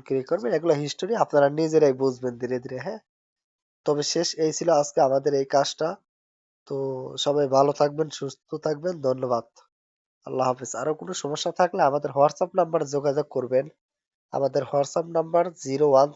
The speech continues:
সেভেন সিক্স থ্রি টু জিরো টু ডাবল সিক্স জিরো। এই নাম্বার ছাড়া অন্য কোনো নাম্বারে ফোন অথবা মেসেজ দিলে অ্যালাউ করবেন না এবং ওই আমাদের লাস্টে ষাট নাম্বার ছাড়া অন্য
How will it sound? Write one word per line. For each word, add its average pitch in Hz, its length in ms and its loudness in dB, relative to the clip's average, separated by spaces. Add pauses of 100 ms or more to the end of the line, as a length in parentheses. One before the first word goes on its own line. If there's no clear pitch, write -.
(100)
সেভেন 156 280 -4 (180)
সিক্স 165 280 -8 (120)
থ্রি 123 240 -6 (840)
টু 156 100 -4 (100)
জিরো 170 280 0 (140)
টু 151 180 -6
ডাবল 143 360 4
সিক্স 180 320 -6
জিরো। 135 220 -2 (180)
এই 156 180 2
নাম্বার 165 380 2
ছাড়া 175 220 0 (140)
অন্য 170 300 -2
কোনো 156 240 -2 (160)
নাম্বারে 160 380 4 (140)
ফোন 147 320 -2
অথবা 151 420 -2 (600)
মেসেজ 147 480 4
দিলে 160 300 -2
অ্যালাউ 147 280 2
করবেন 170 380 0
না 160 160 -2
এবং 135 180 -4 (240)
ওই 156 180 -2 (200)
আমাদের 147 380 2
লাস্টে 139 420 0
ষাট 143 340 -2
নাম্বার 165 340 2
ছাড়া 139 300 -4 (800)
অন্য 170 220 -8